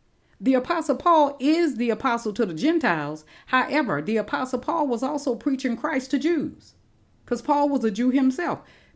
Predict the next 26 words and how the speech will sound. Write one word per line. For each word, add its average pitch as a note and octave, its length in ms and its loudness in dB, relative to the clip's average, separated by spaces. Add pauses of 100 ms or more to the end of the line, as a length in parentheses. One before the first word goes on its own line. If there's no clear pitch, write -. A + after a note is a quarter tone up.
Peter F4 560 6
was A3+ 440 -2
an A3+ 160 0
apostle B3 480 -4
to A3+ 360 -2
the F3+ 120 0
Jews, C#4 500 2
but A#3 200 0
he C#4+ 140 4
could C#4+ 180 0
also C4+ 440 -2
share B3 320 0
with B3 160 -2
the B3 60 -2
Gentiles, B3 580 0
but A#3 160 2
he B3+ 80 8
wasn't. C4+ 560 0 (1200)
You C#4 180 6
cannot D4+ 540 4
allow A#3 500 2
your G#3 220 0
personal A#3+ 720 -4 (240)
beliefs G3+ 840 2 (460)
to - 240 -4
interfere A3 840 -4